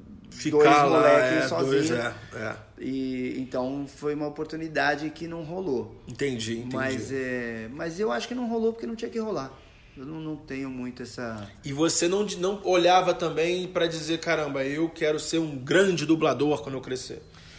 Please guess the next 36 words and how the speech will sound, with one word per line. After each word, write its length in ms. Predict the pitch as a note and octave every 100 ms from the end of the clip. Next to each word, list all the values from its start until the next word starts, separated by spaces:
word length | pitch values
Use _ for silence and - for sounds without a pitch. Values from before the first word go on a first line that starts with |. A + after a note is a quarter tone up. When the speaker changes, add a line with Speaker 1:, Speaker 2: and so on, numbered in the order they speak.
| - -
Speaker 2:
Então 280 | B3+ - G3+
Speaker 1:
A 80 | D#3+
vida 260 | F3 G#3+
foi 220 | G#3+ G#3
te 120 | G#3 G#3+
levando 400 | F#3+ D3 F#3+ G3+
pra 160 | F#3+
esse 160 | F#3+ -
caminho 560 | F#3+ E3+ E3 F#3+ F#3+ F#3+
ao 120 | F3+
longo 1080 | E3+ F3 E3+ E4+ F3 F3+ F3 F3+ F3+ F3 E3+
Speaker 2:
Exato, 560 | F3+ D#3 D3+ C#3+ D3 -
mas, 560 | D#3 D#3+ E3+ E3+ - F3
é, 680 | F3 E3 D#3+ D3+ D3 C#3 B2
teve 160 | F3 F3+
um 80 | G3+
período, 580 | G3 E3+ D#3 G#3 G3 C3+
quando 180 | D3 C#3
eu 60 |
tava 200 | C#3 C3+
na 80 | C3+
faculdade, 760 | - B2+ B2+ C3+ E3+ F3+ A2+ A2 - - - _
que 100 | -
eu 60 | D#3+
Speaker 1:
Faculdade 240 | F#3 G#3+
de 60 | G#3+
quê? 120 | D3 -
Speaker 2:
eu 60 | C#3
fiz 280 | - D#3 D3
direito. 380 | E3 C3+ C3+
Speaker 1:
O 680 | - - _ _ _ _ -
que 120 | -
que 60 | -
tem 100 | A3
a 20 |
ver? 260 | F#3+ C3+